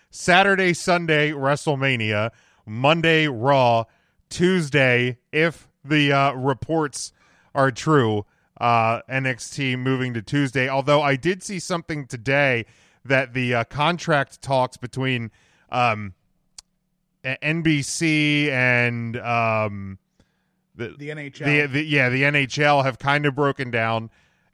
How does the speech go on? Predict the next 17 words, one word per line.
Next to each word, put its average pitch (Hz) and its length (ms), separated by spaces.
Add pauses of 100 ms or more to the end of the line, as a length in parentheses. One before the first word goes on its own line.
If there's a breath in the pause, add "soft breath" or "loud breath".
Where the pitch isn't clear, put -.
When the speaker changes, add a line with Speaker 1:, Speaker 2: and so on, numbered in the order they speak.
(120)
Speaker 1:
So 123 580 (260)
there's 127 240
a 113 60
possibility 175 800
N 127 120
X 123 200
T 127 140
may 120 180
not 110 240
be 110 100
moving. 92 420
So, 107 320 (400 soft breath)
um, 110 600
but, 123 420
uh, 240 200
Speaker 2:
Unrelated 277 340
question. 180 540